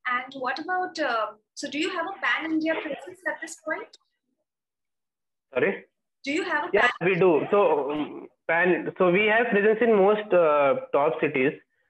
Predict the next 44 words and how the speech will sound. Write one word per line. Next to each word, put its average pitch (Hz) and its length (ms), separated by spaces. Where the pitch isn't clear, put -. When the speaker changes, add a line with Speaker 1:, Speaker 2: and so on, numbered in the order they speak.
Speaker 2:
So 143 320
our, 151 400
uh, 131 440
focus 143 280
is 160 120
also 156 540
the 143 280
tier 147 260
one 147 220
cities, 143 420
uh, 135 140
as 127 160
of 143 180
now. 127 280
So 160 100
we 165 140
have 190 80
presence 170 380
across 156 380
N 147 240
C 160 100
R, 147 140
Bangalore, 143 440
Hyderabad, 143 580
Chennai, 139 460
Pune, 135 460
across 139 380
all 135 160
these, 135 260
uh, 123 180
cities 139 300
we 139 120
have 135 300
presence. 151 260
Mumbai 160 420
and 170 120
Kolkata, 151 800
uh, 131 240
we 135 80
have 143 120
not 143 340
launched 139 280
as 127 120
of 139 100